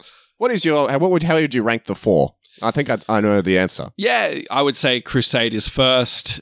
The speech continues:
Speaker 2: Raiders is second, uh, third is Temple of Doom, Skull is
Speaker 1: Fourth, there you
Speaker 2: fourth.
Speaker 1: go. That's my exact ranking as well, even though I really like Temple of Doom.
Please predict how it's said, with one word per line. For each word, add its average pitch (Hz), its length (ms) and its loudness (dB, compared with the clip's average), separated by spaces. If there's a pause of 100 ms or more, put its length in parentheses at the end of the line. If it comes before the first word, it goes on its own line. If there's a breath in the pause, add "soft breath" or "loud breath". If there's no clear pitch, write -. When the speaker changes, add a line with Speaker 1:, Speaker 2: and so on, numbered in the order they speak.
Speaker 2:
Raiders 135 460 -4
is 120 180 -2
second, 139 840 -2
uh, 107 240 0
third 120 300 0
is 110 100 -2
Temple 110 340 0
of 98 160 0
Doom, 98 420 0 (160)
Skull 90 500 -2
is - 440 -4 (120)
Speaker 1:
Fourth, 110 300 2
there 95 160 0
you 98 60 2
Speaker 2:
fourth. 95 80 0
Speaker 1:
go. 101 200 2 (180)
That's 123 320 -4
my 131 200 2
exact 113 540 -2
ranking 104 440 0
as 95 160 -2
well, 104 200 2
even 151 200 0
though 160 80 0
I 151 140 0
really 170 280 2
like 156 180 0
Temple 104 300 -2
of 90 80 0
Doom. 80 300 0